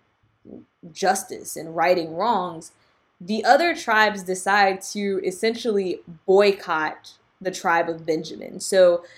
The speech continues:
they refuse to send the tribe of Benjamin their daughters or to receive their sons. So they are like, "We're not marrying into your tribe." So the tribe of Benjamin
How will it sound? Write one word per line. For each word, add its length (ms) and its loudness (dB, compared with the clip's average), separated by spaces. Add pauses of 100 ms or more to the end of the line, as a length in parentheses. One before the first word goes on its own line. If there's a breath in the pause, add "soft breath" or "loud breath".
(180 loud breath)
they 240 8
refuse 680 -2 (120)
to 400 0
send 600 -2
the 60 -2
tribe 300 0
of 120 -6
Benjamin 460 -6
their 160 -4
daughters 580 0 (120)
or 160 2
to 180 -4
receive 540 -6
their 200 0
sons. 640 -10 (340 soft breath)
So 540 4
they 600 2 (800)
are 100 4
like, 180 2
"We're 100 0
not 240 2
marrying 640 0 (260)
into 260 -8
your 160 -4
tribe." 500 -4 (340 soft breath)
So 180 4
the 100 8
tribe 320 4
of 180 2
Benjamin 500 0